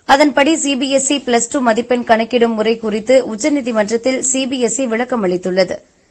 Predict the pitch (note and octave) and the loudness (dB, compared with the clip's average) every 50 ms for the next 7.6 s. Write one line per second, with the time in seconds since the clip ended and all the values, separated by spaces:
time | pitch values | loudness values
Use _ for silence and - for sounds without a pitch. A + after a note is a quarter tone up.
0 | _ _ _ _ _ - G3 A3+ A3+ A#3 A3+ G3+ - G#3 G#3 B3 C4+ C4 - - | _ _ _ _ _ 0 2 2 4 2 2 4 4 4 4 4 0 0 -6 -4
1 | - A#3 A#3 A3+ - C#4+ D4 C#4+ C4+ C4+ C4 B3+ A3 A#3+ A#3 G#3 G#3 G#3 G#3 A3+ | 2 2 2 4 4 2 2 4 4 2 2 0 0 -4 -4 -4 -4 -4 -2 0
2 | - B3+ A#3 A3+ G#3+ A#3 B3+ C4 B3 - A#3 A3 A3+ C4+ C#4 - - - A3 A3 | 2 4 4 4 6 4 4 4 4 4 4 6 6 4 2 -2 0 2 4 4
3 | A3+ B3 B3 B3 B3 B3 B3 B3 - A3+ G#3+ - B3 A3+ G#3 G3+ G3+ A#3 A3+ - | 4 4 2 2 0 0 0 0 -2 -4 -2 -2 -4 -2 0 0 0 0 0 0
4 | A#3 A3+ A3 G#3 G#3+ A3+ A#3+ B3+ - - G#3 G#3+ G#3+ C4+ - C#4+ C4 A#3+ G#3+ G#3 | -2 0 2 2 4 4 4 2 2 2 2 2 2 2 -2 -2 0 2 0 0
5 | A#3 A3+ - A#3+ A#3+ A3+ - A3 G#3+ - A#3+ B3 B3 - G3+ A3 A#3 C4+ B3 A#3+ | 0 0 -2 -2 -2 -2 -4 -6 -4 0 0 2 2 2 0 -2 -2 -2 -2 -4
6 | B3 B3+ A3+ G#3 G#3 G#3+ G#3+ G#3+ A3 B3 B3 - - A3+ A3 A#3 A#3+ - B3+ B3 | -4 2 4 4 4 4 4 2 2 0 0 0 0 0 0 0 -2 -4 -4 -4
7 | A#3+ - F#3 F3 E3+ F3 G3 G3 F#3 F3 D#3+ | -2 -2 -2 -2 -2 -2 -2 -2 -2 -2 -6